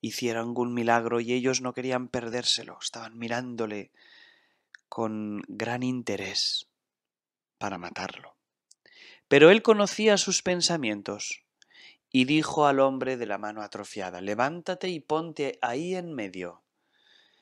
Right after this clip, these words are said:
Imaginaos a ese hombre que se pone en medio de la sinagoga, todo el mundo mirándole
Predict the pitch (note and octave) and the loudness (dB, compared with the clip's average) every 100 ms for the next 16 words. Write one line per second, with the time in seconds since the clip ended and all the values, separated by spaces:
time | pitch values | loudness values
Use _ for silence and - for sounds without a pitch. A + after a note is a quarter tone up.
0 | _ _ _ _ - G#2 G2+ - G2+ F#2+ | _ _ _ _ -16 -12 -8 -6 -4 -4
1 | F2+ - - F#2+ - G2 G#2+ C3 C3 C#3 | -4 -6 -4 -2 -2 -2 -6 -6 -4 -4
2 | D3 - _ _ _ _ _ _ _ _ | -6 -14 _ _ _ _ _ _ _ _
3 | - G2+ G#2+ - G#2+ G#2 G#2 G#2 G#2 G2+ | 0 2 2 0 0 0 2 4 4 2
4 | G2 F#2+ - G2+ F#2+ F#2 B2+ C#3+ D3 - | 2 2 0 -2 -4 0 0 0 -4 -8
5 | _ _ _ _ _ _ _ _ _ _ | _ _ _ _ _ _ _ _ _ _
6 | _ _ _ _ _ _ - C3+ B2+ A#2 | _ _ _ _ _ _ 4 6 8 6
7 | A#2 A2+ A#2 A2 G#2+ G#2+ G#2 G#2+ A2 B2+ | 4 2 2 2 0 2 2 0 0 0
8 | D#3+ F#3 | 0 -2